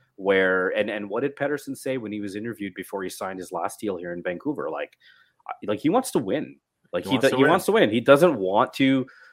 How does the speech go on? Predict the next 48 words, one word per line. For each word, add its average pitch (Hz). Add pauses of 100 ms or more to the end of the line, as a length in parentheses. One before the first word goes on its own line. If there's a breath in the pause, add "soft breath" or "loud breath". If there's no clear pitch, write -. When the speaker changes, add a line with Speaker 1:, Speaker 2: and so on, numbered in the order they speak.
(340 soft breath)
Speaker 1:
y-, 147
like, 127
and, 127
and, 123 (460)
and 110
that's 120
the 151
position 120
the 131
Canucks 123
find 170
them 85
in, 76
right? 85
Like, 90 (100)
th-, 110
find 107
themselves 92
in 87
is 85
that, 90
like, 92 (640)
they're, 92
they're 92
doing 110
the 104
literal 101
opposite -
of 76 (100)
<laughs> -
that. 127 (260 loud breath)
They're 117
just, 131
there, 104
there's 107
a -
ton -
of 127
losing 127
going 104
around 92
here. 92 (360 soft breath)
That's 101
all 117
Pettersson's 123
done 101
for 95
his, 90